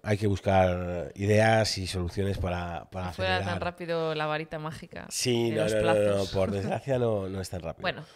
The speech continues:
Speaker 2: la noticia es que abrimos dos estaciones.
Speaker 1: Dos estaciones de carga.
Speaker 2: Castillejo de Iniesta.
Speaker 1: Castillejo Iniesta
Speaker 2: ¿Que
Speaker 1: es
Speaker 2: está
Speaker 1: el,
Speaker 2: dónde?
Speaker 1: está en la A tres, en el kilómetro doscientos veinticinco. Es bastante
Speaker 2: Eso.
Speaker 1: importante esta estación porque ahora todos los que os queréis ir de Madrid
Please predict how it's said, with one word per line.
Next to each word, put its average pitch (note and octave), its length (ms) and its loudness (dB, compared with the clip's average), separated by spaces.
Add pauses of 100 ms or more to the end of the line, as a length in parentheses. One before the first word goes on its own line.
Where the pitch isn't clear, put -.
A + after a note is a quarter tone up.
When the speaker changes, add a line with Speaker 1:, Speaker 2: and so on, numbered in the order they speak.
Speaker 2:
la F3 80 -4
noticia A#3+ 460 -4
es C4+ 140 -6
que F#3 140 -8
abrimos A3 460 -4
dos G3 220 -4
estaciones. D#3 320 8
Speaker 1:
Dos - 20 4
estaciones A2 540 2
de F2 80 -6
carga. C#2+ 380 -4 (220)
Speaker 2:
Castillejo G#3 520 -4
de G3 80 0
Iniesta. B3 560 -2
Speaker 1:
Castillejo B2 400 -2
Iniesta E3 360 0
Speaker 2:
¿Que F3+ 60 -10
Speaker 1:
es D#3+ 60 -4
Speaker 2:
está E3 140 -4
Speaker 1:
el, F#3 60 0
Speaker 2:
dónde? A#3 340 -6 (200)
Speaker 1:
está - 260 -4
en C3 80 0
la A2+ 120 0
A G2+ 60 -4
tres, D#2 280 -12 (320)
en - 120 -4
el F#2+ 40 0
kilómetro A#2+ 380 2
doscientos G#2+ 400 0
veinticinco. D#2+ 480 -6
Es F#2 120 -8
bastante A#2+ 440 -4
Speaker 2:
Eso. D#3 60 -4
Speaker 1:
importante C#3 380 -2
esta B2+ 140 -4
estación A#2+ 380 -4 (800)
porque G#2 280 4
ahora A#2+ 180 4
todos F#2+ 140 -4
los G2+ 100 -6
que A2 80 -4
os G2 80 -4
queréis G#2+ 320 0
ir A#2+ 200 0
de F2+ 100 -2
Madrid F2 360 0